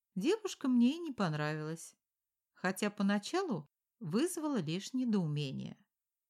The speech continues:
Неловко шагая на высоченных каблуках,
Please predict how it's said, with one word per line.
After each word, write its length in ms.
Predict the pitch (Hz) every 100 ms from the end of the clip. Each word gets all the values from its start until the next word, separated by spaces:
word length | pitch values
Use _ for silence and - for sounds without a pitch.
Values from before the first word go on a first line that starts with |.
| _ _ _ _ _ _ _ _ _ -
Неловко 560 | 208 269 349 - 269
шагая 480 | 240 254 220 214 208
на 120 | 185
высоченных 720 | 180 185 180 175 185 165 156 -
каблуках, 640 | 151 151 143 214 349 -